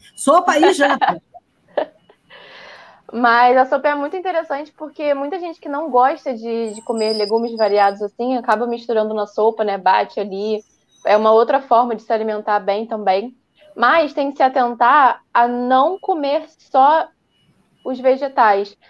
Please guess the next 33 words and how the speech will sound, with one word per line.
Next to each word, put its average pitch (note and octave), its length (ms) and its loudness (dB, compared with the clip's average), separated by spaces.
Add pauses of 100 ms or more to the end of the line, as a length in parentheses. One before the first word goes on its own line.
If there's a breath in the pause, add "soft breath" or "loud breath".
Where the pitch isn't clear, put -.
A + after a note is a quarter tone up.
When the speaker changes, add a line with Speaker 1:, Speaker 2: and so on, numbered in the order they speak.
(160 soft breath)
Speaker 2:
A G#3 80 -2
ter A#3 140 -2
sempre C4+ 220 -4
uma D4+ 100 -4
fonte C4 240 -4
de - 80 -20
carboidrato A3+ 640 -2
também, A3 380 -4
como A#3+ 200 -4
uma, G#3+ 280 0
uma G#3 140 -4
batata, B3 640 -2
um G#3+ 60 -6
aipim, B3 540 -6
alguma A3 240 -6
coisa A3 180 -4
assim, B3+ 380 -6 (300 loud breath)
e C4+ 160 -2
de C4+ 60 -6
uma C#4 140 -4
proteína. C4+ 720 -4 (160)
Leguminosas, B3 800 2
né? A3 140 -4
Feijão, A#3 640 -4 (220)
grão A3+ 140 -4
de A3+ 80 -8
bico, A#3 320 -6
lentilha, A3 600 -4
ervilha, A3+ 680 -2 (260)
soja, A3 800 2 (460 soft breath)
é, G#3 600 4
ovos, A3 600 2
carnes. A3 840 -2